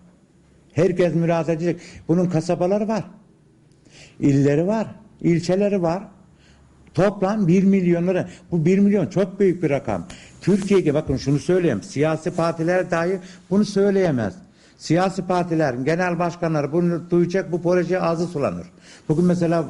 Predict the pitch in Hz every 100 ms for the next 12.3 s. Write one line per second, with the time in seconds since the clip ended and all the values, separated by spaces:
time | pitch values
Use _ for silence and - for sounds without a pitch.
0 | 123 120 120 120 110 151 - 135 160 165
1 | 135 - - - 180 180 160 123 110 107
2 | - 127 185 202 - - - 110 90 -
3 | 78 127 113 135 147 165 170 156 151 185
4 | 92 92 110 113 120 123 135 165 196 147
5 | 92 - - - 101 - 104 95 98 101
6 | 127 143 156 120 92 85 80 71 - -
7 | - - - - - - - - 147 202
8 | 165 156 143 - - 185 180 196 160 147
9 | 190 185 190 180 180 175 175 180 175 180
10 | 190 185 180 160 135 107 107 113 165 180
11 | 180 170 170 175 170 175 180 220 233 233
12 | 127 101